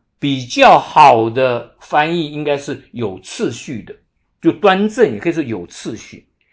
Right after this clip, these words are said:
想想一个化妆品实际运用上呢，也都必须有次序的涂上，才能够完全的反映出那个化妆品的功能嘛。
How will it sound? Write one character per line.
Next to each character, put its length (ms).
想 320
想 320
一 20
个 140
化 420
妆 380
品 340
实 280
际 240
运 220
用 240
上 300
呢， 80
也 200
都 160
必 220
须 420
有 240
次 380
序 260
的 160
涂 340
上， 380
才 180
能 320
够 540
完 340
全 400
的 100
反 300
映 140
出 160
那 100
个 60
化 440
妆 280
品 180
的 100
功 440
能 160
嘛。 240